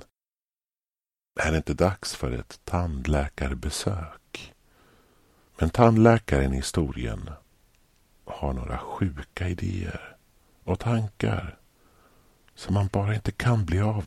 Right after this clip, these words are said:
med innan han utfört dem på ett offer. Lyssna nästa vecka för att möta tandläkare Hansen.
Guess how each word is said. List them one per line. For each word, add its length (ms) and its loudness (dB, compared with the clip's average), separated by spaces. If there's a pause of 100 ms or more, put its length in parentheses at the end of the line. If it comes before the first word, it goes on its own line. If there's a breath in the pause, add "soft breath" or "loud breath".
med 340 -6 (840 soft breath)
innan 280 6
han 180 6
utfört 500 4
dem 320 -2 (460)
på 100 -4
ett 160 -4
offer. 640 -4 (1080 loud breath)
Lyssna 380 4
nästa 300 0
vecka 540 -6 (1000 soft breath)
för 160 -4
att 100 -4
möta 580 -2 (440)
tandläkare 960 0
Hansen. 880 0